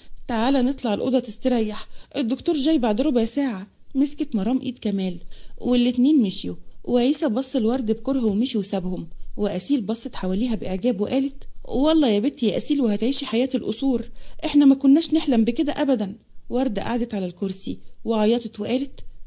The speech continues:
إحنا غلطنا، غلطنا غلطة كبيرة قوي، ما كانش لازم أكمل في اللعبة دي. شش، اسكتي أحسن حد يسمعك،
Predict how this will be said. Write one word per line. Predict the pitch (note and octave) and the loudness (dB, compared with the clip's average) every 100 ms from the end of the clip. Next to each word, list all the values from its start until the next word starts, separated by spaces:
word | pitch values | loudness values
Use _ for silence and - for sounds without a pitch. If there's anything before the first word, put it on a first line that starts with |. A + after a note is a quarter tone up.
| - | -8
إحنا | A#3 B3 | 0 0
غلطنا، | A3 A3+ B3 A#3+ F#3+ - - - - | 2 0 -2 -4 -12 -12 -14 -12 -6
غلطنا | B3+ C4 C#4+ C#4 | 0 2 2 2
غلطة | A3+ C4+ - | 2 0 -2
كبيرة | G#3+ G3 C4+ A3 | -2 0 0 0
قوي، | A#3 G#3+ - - - | -2 -2 -6 -12 -4
ما | C#4 | -2
كانش | C#4 D#4+ D#4+ | 2 4 4
لازم | B3+ C#4 D4+ C4+ | 4 4 4 4
أكمل | - C#4+ D4 | 4 4 4
في | - | 2
اللعبة | A#3 C#4 A#3 G#3+ | 0 0 2 0
دي. | G#3+ A3+ - - - | 0 -4 -8 -8 -4
شش، | - - - - A3 - - - - - | 4 8 10 10 10 8 0 -20 -16 -2
اسكتي | C#4 - E4+ D#4+ | 2 2 2 0
أحسن | - - A3 | 2 2 2
حد | D4 A3 | 0 0
يسمعك، | G#3 - B3+ G#3+ - | 2 2 0 -2 -6